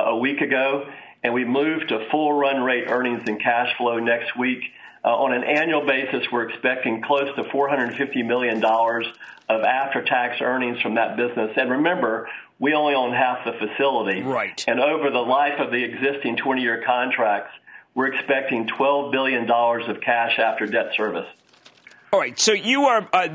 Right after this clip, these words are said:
Speaker 2: the most thoughtful energy person I deal with. You gave a great speech, actually, in December, and I thought that whole, uh, it was at a, a big S and P conference, and I was so afraid that it wouldn't hold up. Not only did it hold up, it, of course, was pre-pandemic, but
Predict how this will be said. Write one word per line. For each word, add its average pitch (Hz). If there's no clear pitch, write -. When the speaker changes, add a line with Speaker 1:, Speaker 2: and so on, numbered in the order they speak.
Speaker 2:
the 170
most 170
thoughtful 165
energy 147
person 139
I 127
deal 131
with. 127
You 151
gave 170
a 147
great 196
speech, -
actually, 135
in 202
December, 170
and 147
I 165
thought 175
that 160
whole, 170
uh, 151
it 156
was 147
at 139
a, 123
a 143
big 135
S 147
and 127
P 156
conference, 127
and 196
I 214
was 226
so 277
afraid 233
that 190
it 185
wouldn't 190
hold 180
up. 156
Not 175
only 226
did 185
it 160
hold 175
up, 170
it, 170
of 139
course, 165
was 147
pre-pandemic, 143
but 202